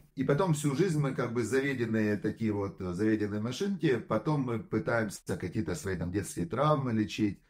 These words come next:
какие-то там по-новому себя воспитывать, комплексы неполноценности пре-, преодолевать, которые в детстве сформировались. Тоже такая есть теория. Теперь человек взрослый. Вот мы с вами уже в расцвете сил, можно сказать, да? В полном расцвете сил,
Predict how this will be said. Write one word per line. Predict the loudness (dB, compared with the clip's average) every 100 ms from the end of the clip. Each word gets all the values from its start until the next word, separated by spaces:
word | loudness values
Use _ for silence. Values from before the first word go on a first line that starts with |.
| -12
какие-то | -4 -2 -2 -2
там | -2 0
по-новому | 0 0 -2 -4
себя | -4 -4
воспитывать, | -2 4 4 6 2 0 -4 _ -4
комплексы | -4 -2 -4 -4 -4
неполноценности | -4 -4 -4 2 2 0 -2 -4
пре-, | 0 2 6 6
преодолевать, | 4 0 0 2 0 2 0 -2
которые | -6 -6 -2
в |
детстве | 0 -2 -2
сформировались. | -6 -6 -6 -4 -2 0 -2 -6 -12 _ -10
Тоже | -6 -4 -6
такая | -4 0
есть | -2 -2
теория. | -4 -2 -2 -4
Теперь | -4 0 0 2
человек | 4 6 4
взрослый. | 2 0 0 0 -4
Вот | -2
мы | -4
с | -2
вами | 0 0
уже | 0 -2 -2
в | -2 -2 0 0 -2 -2
расцвете | -4 -4 2 2 2
сил, | -4 -2 0
можно | 0 -2 -4
сказать, | -4 -4 -2 -2 0
да? | 0 -2 -4
В | -6 -6 -6
полном | 0 0 2 -2
расцвете | -2 -4 0 0 0 -2
сил, | -4 -4 -4 -6